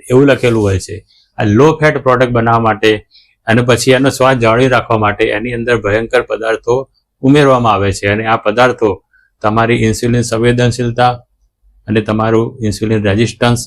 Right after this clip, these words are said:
બંનેની ઉપર અસરો પાડે છે અને તમને આ જે ખરાબ વિષ ચક્ર શરૂ થઈ ગયું હોય છે, એ વિષ ચક્રમાંથી બહાર નથી નીકળવા દેતા. દોસ્તો, ચોથા નંબરની છેતરી નાખતી વસ્તુ છે,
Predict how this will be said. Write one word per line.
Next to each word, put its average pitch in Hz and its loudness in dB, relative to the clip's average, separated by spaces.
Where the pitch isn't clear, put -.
બંનેની 113 2
ઉપર 110 -2
અસરો 117 0
પાડે 113 0
છે 120 -4
અને 110 2
તમને 110 2
આ 110 4
જે 127 4
ખરાબ 120 0
વિષ 123 0
ચક્ર 127 0
શરૂ 117 -2
થઈ 113 -4
ગયું 123 0
હોય 113 2
છે, 107 0
એ 120 -2
વિષ 113 -2
ચક્રમાંથી 113 -2
બહાર 107 0
નથી 107 -2
નીકળવા 104 0
દેતા. 95 -6
દોસ્તો, 127 2
ચોથા 131 2
નંબરની 160 0
છેતરી 147 2
નાખતી 147 0
વસ્તુ 123 0
છે, 131 2